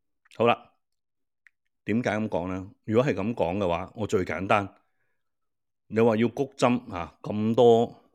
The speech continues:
即係手續，咁多嘢要做，簡單啲，唔好直接去搶，係咪？而家仲，仲衰過搶，因為你仲多好多無謂嘢要做。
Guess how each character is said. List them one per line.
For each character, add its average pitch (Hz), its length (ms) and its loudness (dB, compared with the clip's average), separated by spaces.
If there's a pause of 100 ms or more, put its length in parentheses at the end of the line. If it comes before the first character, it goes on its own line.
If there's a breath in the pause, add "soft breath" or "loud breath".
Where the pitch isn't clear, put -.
(420)
即 - 100 -6
係 87 380 -2 (160)
手 90 280 -6
續， 104 200 -6
咁 98 180 -8
多 113 160 0
嘢 92 240 -2
要 90 80 -8
做， 80 260 -8 (540)
簡 82 220 -10
單 107 200 -4
啲， 104 160 -2
唔 90 100 -8
好 98 40 -8
直 92 120 -12
接 - 160 -12
去 90 40 -8
搶， 95 880 -4
係 92 100 -8
咪？ 90 120 0 (120)
而 90 40 2
家 104 40 2
仲， 90 300 -4
仲 110 240 4
衰 147 180 10
過 131 140 10
搶， 95 280 2
因 131 80 0
為 120 100 4
你 98 100 0
仲 92 200 -4
多 117 200 4
好 104 80 2
多 117 80 2
無 85 240 -4
謂 - 20 -8
嘢 85 300 -4
要 90 80 -6
做。 87 260 -8